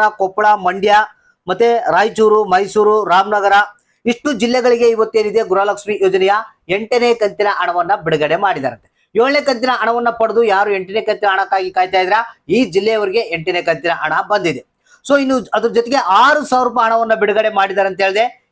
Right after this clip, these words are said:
ಯಾವ್ಯಾವ ಕಂತುಗಳ ಹಣ ಅಂದ್ರೆ ನಿಮ್ಗೆ ನಾಲ್ಕನೇ ಕಂತು, ಐದನೇ ಕಂತು, ಆರನೇ ಕಂತು. ಹೌದು ಸ್ನೇಹಿತರೆ, ಈ ಒಂದು ಮೂರು ಕಂತುಗಳ ಹಣವನ್ನ ಬಿಡುಗಡೆ ಮಾಡಿದ್ದಾರೆ. ಅಂದ್ರೆ ನಾಲ್ಕನೇ ಕಂತು, ಐದನೇ ಕಂತು, ಆರನೇ ಕಂತು ಯಾರಿಗೆ ಬಂದಿಲ್ಲ, ಆ ಒಂದು, ಆ, ಮೂರು ಕಂತುಗಳ ಹಣ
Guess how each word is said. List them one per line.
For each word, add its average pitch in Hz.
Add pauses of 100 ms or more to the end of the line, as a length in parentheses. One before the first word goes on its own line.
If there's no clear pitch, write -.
(100)
ಯಾವ್ಯಾವ 254
ಕಂತುಗಳ 233
ಹಣ 208
ಅಂದ್ರೆ 208
ನಿಮ್ಗೆ 208
ನಾಲ್ಕನೇ 220
ಕಂತು, 226
ಐದನೇ 196
ಕಂತು, 214
ಆರನೇ 175
ಕಂತು. 139 (260)
ಹೌದು 262
ಸ್ನೇಹಿತರೆ, 262
ಈ 233
ಒಂದು 240
ಮೂರು 240
ಕಂತುಗಳ 240
ಹಣವನ್ನ 202
ಬಿಡುಗಡೆ 185
ಮಾಡಿದ್ದಾರೆ. 180 (320)
ಅಂದ್ರೆ 262
ನಾಲ್ಕನೇ 240
ಕಂತು, 240
ಐದನೇ 220
ಕಂತು, 226
ಆರನೇ 208
ಕಂತು 220
ಯಾರಿಗೆ 208
ಬಂದಿಲ್ಲ, 202 (160)
ಆ 185
ಒಂದು, 202 (200)
ಆ, 180
ಮೂರು 247
ಕಂತುಗಳ 233
ಹಣ 202